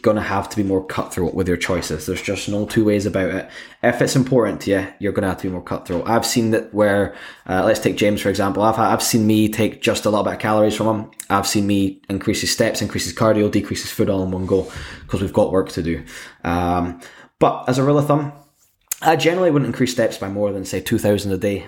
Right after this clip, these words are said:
at a time. Um, cardio, it depends. Let's say, for example, you're doing four half-hour sessions, then maybe I'd go up to, wait, so I said four half hour, maybe I'd go up to five half hours,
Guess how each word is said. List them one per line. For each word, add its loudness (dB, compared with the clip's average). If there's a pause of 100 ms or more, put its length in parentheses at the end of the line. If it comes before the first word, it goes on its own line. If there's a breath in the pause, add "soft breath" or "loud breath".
at -10
a -12
time. -4 (260 loud breath)
Um, -8
cardio, 4 (840 loud breath)
it -6
depends. 0
Let's 2
say, 2
for 0
example, 2
you're -2
doing 2
four 2
half-hour 2
sessions, -2 (380 loud breath)
then 0
maybe 2
I'd 2
go 2
up -4
to, 2 (240)
wait, 0
so -2
I 0
said -4
four 0
half -4
hour, 0
maybe 2
I'd 2
go 2
up -2
to -8
five 2
half -4
hours, -8